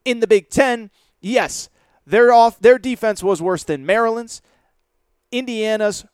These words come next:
Rutgers, et cetera. By the way, I didn't even mention that they barely beat Indiana as well. So four games that were really close that could have gone the other way. And so when I look at everything with Michigan State, I can see the regression coming, especially with that schedule. Now, it's not impossible,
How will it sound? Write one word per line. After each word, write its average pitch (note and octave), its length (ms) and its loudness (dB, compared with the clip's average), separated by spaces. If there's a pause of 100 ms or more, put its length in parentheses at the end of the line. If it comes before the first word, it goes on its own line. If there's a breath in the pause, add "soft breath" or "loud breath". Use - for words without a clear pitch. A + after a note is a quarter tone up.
(160)
Rutgers, F#3+ 600 0
et E3 120 -12
cetera. G#3 320 2
By A3+ 100 6
the G#3 80 4
way, G3 100 4
I F#3+ 40 2
didn't G3+ 120 -4
even F3+ 160 -8
mention F#3 280 -4
that E3 120 -8
they E3+ 100 -4
barely F3 280 -2
beat F#3 180 -12
Indiana E3+ 520 -4
as C#3 180 -8
well. D#3+ 200 0
So D#3+ 180 -4
four A#3 340 0
games G3 300 -2
that E3 100 -2
were E3 100 -4
really E3 180 -2
close D#3+ 240 -4
that C#3+ 80 -8
could D3+ 120 -8
have C#3 80 -14
gone C#3 160 -2
the C3 120 -8
other A#2+ 120 -6
way. C#3 280 -2 (480 soft breath)
And A3 120 -2
so B3+ 160 0
when B3 160 -2
I A3+ 160 2
look A3 540 -2
at A3 180 -2
everything G#3 760 -2
with F3 280 -2
Michigan E3+ 420 -8
State, F#3 420 -8 (520)
I G3+ 100 -2
can C4+ 200 -12
see C4 160 -8
the B3 100 -8
regression G3+ 400 -4
coming, A#3+ 400 -4
especially A3 480 -8
with F#3+ 160 -4
that D#3+ 180 -2
schedule. D3+ 400 -2
Now, G3 200 -2
it's C4+ 120 -6
not D#4 240 -4 (160)
impossible, F3 920 -8